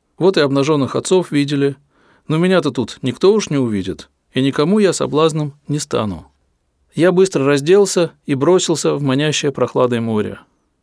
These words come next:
Но не удалось мне проплыть и нескольких метров, как мою правую руку пронзила страшная боль. Впечатление было, как будто по ней изо всей силы ударили палкой.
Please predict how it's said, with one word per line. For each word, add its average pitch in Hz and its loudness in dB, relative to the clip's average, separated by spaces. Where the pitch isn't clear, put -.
Но 147 0
не 156 0
удалось 165 4
мне 156 -2
проплыть 151 -2
и 147 -2
нескольких 135 -4
метров, 185 0
как - -4
мою 156 0
правую 143 2
руку 180 2
пронзила 139 0
страшная 139 -2
боль. 98 -4
Впечатление 185 0
было, 170 4
как 147 -2
будто 175 0
по - -2
ней 160 0
изо 151 0
всей 147 -2
силы 190 0
ударили 151 -2
палкой. 110 -4